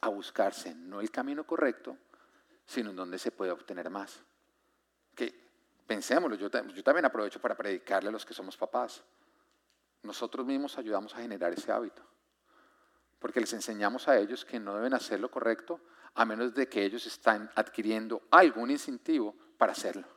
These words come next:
Y muchas veces hacer lo correcto significa obtener nosotros pérdidas. Estar dispuestos a perder. Pero ¿le estamos enseñando eso a nuestros hijos? ¿O tratamos en todo tiempo de hacerlos ganar para obedecer?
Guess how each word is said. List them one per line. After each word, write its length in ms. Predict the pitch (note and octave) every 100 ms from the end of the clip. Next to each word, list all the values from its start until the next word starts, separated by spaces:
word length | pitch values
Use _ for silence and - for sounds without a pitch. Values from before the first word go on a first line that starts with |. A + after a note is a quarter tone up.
| _ _ _ _ - - - -
Y 80 | -
muchas 340 | D4+ A#3+ F#3
veces 320 | F#3+ F3 B2+
hacer 140 | - B2
lo 100 | D3
correcto 460 | - D3+ C#3 A2+
significa 540 | - G#2 G#2 - - G#2
obtener 360 | - F#2+ F#2+
nosotros 360 | G#2 B2+ A#2+ -
pérdidas. 640 | - A2+ G2 F2 - - _ _ _ _ _ _ _ _ _ -
Estar 200 | - -
dispuestos 440 | - - - -
a 100 | -
perder. 460 | - - A3+ - - _ _ _ _ _ - _ _ _ _ _ _ _ -
Pero 120 | A#2
¿le 60 | A2
estamos 280 | A#2 A2+
enseñando 420 | D3 - B2+ A2 A#2+
eso 160 | -
a 40 | D3
nuestros 320 | C#3+ - -
hijos? 340 | B2 B3 - - _ _ _ _ _ _ _ _ _ _
¿O 80 | B2
tratamos 420 | A#2+ A2 A2 B2
en 80 | C3+
todo 220 | A#2 A2+
tiempo 420 | - C3 B2 D3
de 100 | C#3+
hacerlos 440 | A2 - A#2 A#2 B2+
ganar 420 | C3 B2 C3+ -
para 140 | A#2+
obedecer? 500 | G#2 F#2 - - -